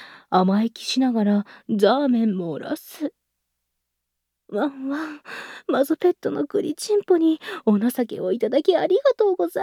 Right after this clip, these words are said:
います。三日間、マゾペットとして全力で射精我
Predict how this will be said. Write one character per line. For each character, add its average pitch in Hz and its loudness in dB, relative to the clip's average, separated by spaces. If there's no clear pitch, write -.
い 427 -4
ま 508 -6
す。 - -20
三 240 2
日 277 -6
間、 254 0
マ 196 2
ゾ 262 -4
ペ 311 -2
ッ 311 2
ト - -20
と 247 0
し - -8
て 233 -6
全 220 0
力 311 -2
で 330 0
射 330 2
精 359 -2
我 370 4